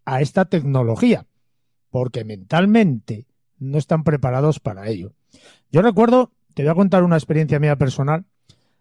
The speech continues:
Em, creo que Facebook nació en el dos mil cuatro, si no me equivoco, y dos años después Twitter.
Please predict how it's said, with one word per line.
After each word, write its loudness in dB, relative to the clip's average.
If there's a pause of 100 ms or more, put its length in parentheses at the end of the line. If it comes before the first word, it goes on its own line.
(160)
Em, 2 (100)
creo 4
que 4
Facebook 4
nació 4
en 2
el 2
dos 2
mil 2
cuatro, 2
si 2
no 2
me 2
equivoco, 2 (480)
y 2
dos 4
años 4
después 0
Twitter. -2